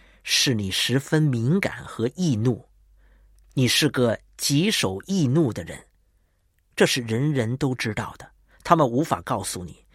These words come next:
因为你犹如一头贱猪。怎么会这样？原因之一是你感到被定罪，你感觉被定罪。听着，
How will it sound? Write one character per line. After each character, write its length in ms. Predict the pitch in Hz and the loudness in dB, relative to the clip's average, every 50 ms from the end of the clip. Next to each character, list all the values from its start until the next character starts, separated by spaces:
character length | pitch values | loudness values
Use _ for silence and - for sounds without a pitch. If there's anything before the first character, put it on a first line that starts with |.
| - _ - | -20 _ -2
因 180 | 165 180 185 | 2 2 4
为 140 | 170 156 135 | 4 4 2
你 260 | 117 110 110 104 123 | 2 -2 -4 -4 2
犹 240 | 120 135 131 151 180 | 4 6 6 6 6
如 240 | 175 151 147 151 151 | 6 4 4 4 4
一 220 | - 180 160 127 | 2 0 -2 -2
头 220 | - - - 113 131 | -2 -2 -2 -2 -2
贱 320 | - - 247 240 107 101 104 | 0 2 2 2 2 0 -2
猪。 280 | - 160 156 160 - - _ _ _ _ _ _ _ _ _ _ _ _ _ _ _ _ | 2 2 4 2 2 -4 _ _ _ _ _ _ _ _ _ _ _ _ _ _ _ _
怎 180 | - - - 95 | -4 -2 -2 -2
么 100 | 90 101 | -2 -6
会 200 | - - 233 214 | -2 -2 -2 0
这 220 | - 320 339 320 | 2 2 4 4
样？ 140 | 285 254 262 - _ _ _ _ _ _ _ _ _ _ _ | 2 0 -4 -10 _ _ _ _ _ _ _ _ _ _ _
原 180 | - 113 120 123 | -2 0 0 2
因 160 | 131 147 160 | 2 0 0
之 200 | - - 170 170 | 0 2 2 2
一 280 | 175 185 190 185 180 - _ _ _ | 2 2 0 0 -2 -6 _ _ _
是 220 | _ - - - 151 | _ -6 -2 0 0
你 200 | 127 117 117 127 | 0 2 0 -2
感 340 | 139 - 135 101 - - 90 | -2 -2 -4 -4 -4 -6 -4
到 140 | - 113 110 | -2 -2 0
被 200 | - - 127 107 | 2 2 2 2
定 300 | - - 196 147 104 98 | 2 0 0 2 2 0
罪， 320 | - - 214 175 - - _ _ _ _ _ _ _ _ _ | 0 2 2 2 2 2 _ _ _ _ _ _ _ _ _
你 200 | _ 120 123 127 - _ | _ -6 -6 -6 -4 _
感 380 | - 131 123 - - 92 95 95 | -4 -2 -2 -2 -4 -6 -8 -8
觉 180 | - 117 117 131 | -4 -2 -2 0
被 180 | - 165 117 | 2 2 0
定 260 | 95 - 143 110 95 | 2 0 -2 -2 -2
罪。 320 | 98 - - 123 - - _ _ _ _ _ _ _ _ _ _ _ _ _ _ _ _ | -4 -2 -4 -4 -4 -6 _ _ _ _ _ _ _ _ _ _ _ _ _ _ _ _
听 160 | - - 127 120 | -2 -2 0 0
着， 180 | 120 - - | 0 -4 -8